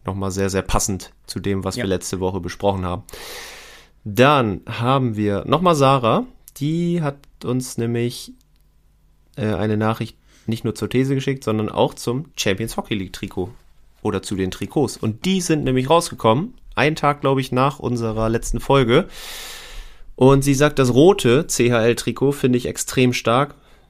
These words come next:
Speaker 1: werde es mir holen, wenn Scheel bleibt.
Speaker 2: Ui, Ansage.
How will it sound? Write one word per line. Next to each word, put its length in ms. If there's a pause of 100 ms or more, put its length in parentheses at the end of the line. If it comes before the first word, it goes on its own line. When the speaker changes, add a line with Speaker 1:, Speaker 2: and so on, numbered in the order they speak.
(160)
Speaker 1:
werde 320
es 120
mir 140
holen, 380 (200)
wenn 220
Scheel 380
bleibt. 500 (920)
Speaker 2:
Ui, 340 (240)
Ansage. 600